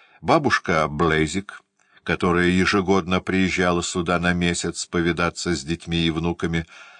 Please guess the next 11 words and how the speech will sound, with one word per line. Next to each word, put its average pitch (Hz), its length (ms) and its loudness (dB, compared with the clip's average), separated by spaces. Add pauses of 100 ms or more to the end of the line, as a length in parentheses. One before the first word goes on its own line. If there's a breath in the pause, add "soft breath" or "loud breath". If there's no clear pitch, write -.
(180 loud breath)
всё 82 400 0
возраставшими 80 1000 -2
в 80 100 -10
числе, 76 580 -2 (320 loud breath)
бабушка 143 500 0
Блейзик, 85 800 0 (120)
не 104 200 0
успев 143 520 0
переступить 92 720 0
порог 85 380 0
отеля, 185 480 2